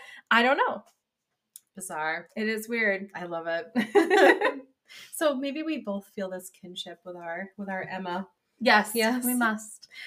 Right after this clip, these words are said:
Speaker 2: Um, so also, I think this is amazing that there are so many women, especially around this time where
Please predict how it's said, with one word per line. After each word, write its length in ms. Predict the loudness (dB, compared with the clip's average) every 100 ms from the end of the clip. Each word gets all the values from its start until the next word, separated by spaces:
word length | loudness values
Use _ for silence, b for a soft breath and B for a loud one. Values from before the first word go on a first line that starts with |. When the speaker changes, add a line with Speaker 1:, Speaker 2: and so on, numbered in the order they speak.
| B B B 0
Speaker 2:
Um, 360 | 2 2 -2 -6
so 460 | 2 4 6 2 0
also, 320 | 0 0 2
I 260 | 4 4 0
think 180 | -4 -6
this 180 | -6 -4
is 140 | -2
amazing 540 | -2 -2 -4 -6 -4 0
that 220 | -2 -2 _ _ _
there 120 | 2
are 120 | 4 2
so 300 | -2 -2 -2
many 180 | 0
women, 500 | 0 -2 -4 -4 -4 -8 -10
especially 600 | -10 -8 -8 -2 2 2
around 480 | 4 4 4 2 2
this 240 | 0 0
time 340 | -2 0 0 0
where 380 | 2 2 2